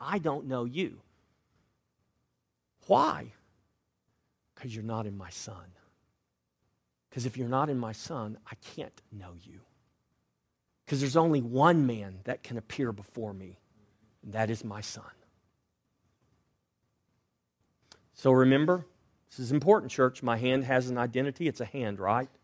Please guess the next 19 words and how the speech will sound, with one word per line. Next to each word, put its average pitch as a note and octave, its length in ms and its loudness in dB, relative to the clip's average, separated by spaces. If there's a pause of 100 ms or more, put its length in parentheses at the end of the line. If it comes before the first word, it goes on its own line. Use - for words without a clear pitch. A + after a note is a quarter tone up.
(640)
But - 120 -4
my A#2+ 120 2
hand D3+ 280 4
has B2 220 2
no C3+ 220 6
identity A2 460 0
apart A2+ 320 -4
from G2+ 140 -12
my F#2+ 100 -6
body. F#2+ 400 -4 (540)
It's A2+ 140 -2
just - 220 -4
a B2 40 -4
dead A2+ 300 2
member A#2 340 -2
out F2+ 200 -6
there. D2+ 260 -14 (1900)
And C#3 100 2
so D3+ 320 8